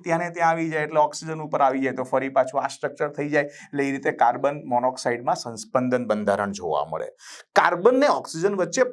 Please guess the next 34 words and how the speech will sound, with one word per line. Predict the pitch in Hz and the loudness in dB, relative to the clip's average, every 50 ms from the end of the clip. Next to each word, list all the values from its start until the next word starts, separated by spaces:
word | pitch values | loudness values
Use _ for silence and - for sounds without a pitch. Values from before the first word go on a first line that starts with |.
| - - | 0 2
પ્યોર | 202 196 202 208 220 226 233 226 | 4 6 6 6 6 4 4 0
દ્વિબંધ | 180 180 180 202 208 190 202 208 208 208 202 | -2 -4 -6 -6 -2 2 2 2 2 0 -2
નથી, | 202 202 202 202 190 165 - - | -4 -4 -4 -6 -8 -6 -2 -2
પાક્કો | 170 156 165 - _ - 202 208 | 0 0 -2 -4 _ -2 0 2
ડબલ | 190 185 180 190 190 190 | 2 2 2 2 0 0
બોન્ડ | 190 185 185 190 180 | 0 -2 -2 -2 -4
નથી, | 175 175 175 - - - 185 | -6 -6 -8 -6 -2 0 0
આંશિક | 208 220 220 - - 330 339 339 - | 0 0 0 0 0 0 0 0 0
રીતે, | 214 233 226 - 254 269 269 269 - - _ _ _ 160 160 | -4 -2 0 4 4 4 4 2 -2 -8 _ _ _ -6 0
બરાબર, | 170 208 233 247 269 233 | 0 2 2 2 2 2
એમાં | 220 233 233 226 - _ _ - | 0 0 -4 -8 -10 _ _ -4
ત્રિબંધ | - 240 254 254 247 247 - - 160 139 123 - | 0 2 2 4 4 4 4 4 4 0 -4 -6
છે, | - - | -6 -8
ટ્રિપલ | - - - 254 - - 240 240 226 202 | -4 -2 -2 0 4 4 4 4 4 4
બોન્ડની | 196 196 196 196 202 202 202 | 2 0 0 -2 -4 -2 -2
પણ | 202 185 165 | -2 0 2
જરાક | 165 160 165 165 165 170 | 4 4 4 2 0 -2
એની | 170 165 151 139 | -4 -2 0 0
અસર | - - 160 143 131 - | 0 -2 -4 -4 -4 -6
છે. | - - - - - _ _ - - - - | -6 -8 -8 -8 -10 _ _ -20 -10 -4 -2
એટલે | 202 208 285 302 - - - - | -2 0 2 2 0 0 -2 -6
આની | 131 139 139 147 180 262 349 | -4 -4 -2 0 0 2 2
બંધ | 349 220 185 190 190 160 147 | 4 4 4 4 2 0 -2
લંબાઈ, | 139 139 135 135 147 185 180 - | -2 0 0 0 0 0 0 0
કાર્બન | 151 135 147 160 185 233 285 277 240 | 0 0 0 0 -2 -4 -4 -4 -4
મોનોક્સાઇડની | 208 196 202 202 202 - - 185 180 175 175 180 180 | -4 -2 -4 -4 -4 -4 -2 -2 -2 -2 -4 -8 -8
બંધ | 170 151 135 135 139 139 131 131 | -4 -2 -2 -2 -2 -2 -4 -4
લંબાઈ, | 127 127 127 127 131 156 165 156 131 - | -4 -4 0 2 4 4 4 4 2 -2
સી | - - - 202 220 214 | -4 -10 -8 -8 -4 0
ડેશ | 170 160 151 156 151 - - | 2 2 2 2 0 -4 0
ઓ | 190 208 220 | 2 2 4
બંધ | 208 151 151 147 139 131 | 4 4 2 2 0 -4
લંબાઈ | 127 131 131 135 139 151 139 120 - - - - - - _ _ - | -6 -4 0 2 2 2 2 2 -2 -6 -14 -20 -20 -20 _ _ 2
એ | - 427 | 2 2